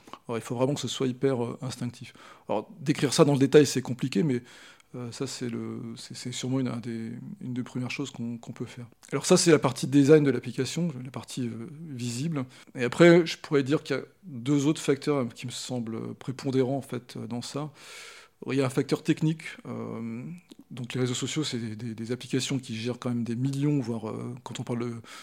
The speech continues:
du groupe, euh, Meta, euh, pour Facebook, Instagram et WhatsApp, c'est des milliards d'utilisateurs. Donc ça veut dire aussi que derrière, on peut pas se contenter d'avoir un bon design, on, on doit aussi avoir des, des infrastructures techniques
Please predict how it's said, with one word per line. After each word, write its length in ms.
du 100
groupe, 360
euh, 120
Meta, 320
euh, 200
pour 140
Facebook, 460
Instagram 600
et 80
WhatsApp, 400
c'est 120
des 100
milliards 280
d'utilisateurs. 640
Donc 180
ça 100
veut 160
dire 220
aussi 400
que 100
derrière, 400
on 60
peut 100
pas 120
se 40
contenter 340
d'avoir 280
un 20
bon 160
design, 480
on, 120
on 20
doit 140
aussi 280
avoir 220
des, 80
des 240
infrastructures 640
techniques 400